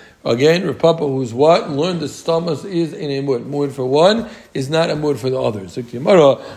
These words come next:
nogach, shor, chamor, and gamol would be a nasa mud lakal.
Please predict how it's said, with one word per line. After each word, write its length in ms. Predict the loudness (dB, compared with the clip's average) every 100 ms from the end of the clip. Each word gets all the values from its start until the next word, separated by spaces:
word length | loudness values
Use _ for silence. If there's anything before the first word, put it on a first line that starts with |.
| -6
nogach, 600 | 2 4 6 6 4 0 -10 -20 -20 -18
shor, 340 | 0 4 4 4
chamor, 380 | 0 0 0
and 100 | 0
gamol 440 | 0 4 6 4 4
would 320 | 4 4 4
be 80 | -2
a 80 | -4
nasa 340 | -4 -6 -6
mud 200 | -8 -6
lakal. 560 | -8 0 4 4 2